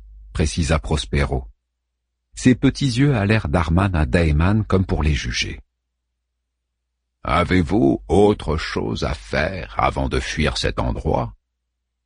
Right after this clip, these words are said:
Non », répondit Arman. « Oui », affirma Daeman.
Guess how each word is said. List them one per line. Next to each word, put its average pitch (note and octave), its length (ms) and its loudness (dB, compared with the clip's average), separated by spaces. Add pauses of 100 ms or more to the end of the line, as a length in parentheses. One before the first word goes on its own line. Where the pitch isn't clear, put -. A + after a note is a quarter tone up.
(420)
Non », D2 360 -2 (420)
répondit C#2+ 400 0
Arman. « C2+ 460 0 (1080)
Oui », - 300 2 (420)
affirma D#2 460 0
Daeman. G2 440 -4